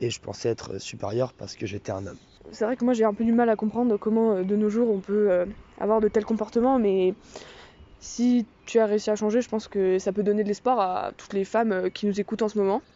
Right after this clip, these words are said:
Speaker 1: Je pense avoir été très influençable à l'époque et juste le fait de changer de fréquentation, euh, plus tard et de grandir,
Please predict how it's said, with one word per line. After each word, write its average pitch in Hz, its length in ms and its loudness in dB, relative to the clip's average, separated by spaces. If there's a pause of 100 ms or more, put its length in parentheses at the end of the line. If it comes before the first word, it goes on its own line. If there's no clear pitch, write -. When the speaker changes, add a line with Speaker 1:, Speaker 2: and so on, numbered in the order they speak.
(120)
Speaker 1:
Je - 80 -16
pense 131 240 -4
avoir 123 240 2
été 123 180 -4
très 127 220 -4
influençable 127 540 -2
à 123 40 2
l'époque 123 440 0
et 117 40 0
juste 127 220 -6
le 135 60 0
fait 135 320 0
de 110 560 -2
changer 127 360 -2
de 120 120 0
fréquentation, 123 800 -4
euh, 110 60 -4
plus 113 200 -12
tard 135 380 -2 (100)
et 127 160 -2
de 117 160 -2
grandir, 123 640 -4